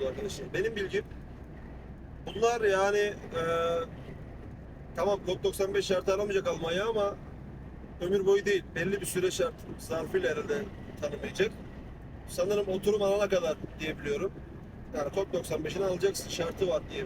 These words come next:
biliyorum. Yani ben öyle birkaç bilen kişilerden duydum. Yani orada yaşayan abiler de bunu söyledi. Yani dedi Almanya tamam bu, bu şartı kaldırdı ama yani bunu dedi yani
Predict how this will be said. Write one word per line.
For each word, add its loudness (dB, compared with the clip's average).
biliyorum. -4
Yani 2
ben 2
öyle 0
birkaç 2
bilen 4
kişilerden 0
duydum. 2
Yani 4
orada 4
yaşayan 4
abiler 4
de 4
bunu 0
söyledi. -2
Yani 2
dedi 2
Almanya 2
tamam 2
bu, -6
bu -10
şartı 0
kaldırdı 2
ama 4
yani -2
bunu -2
dedi -2
yani 0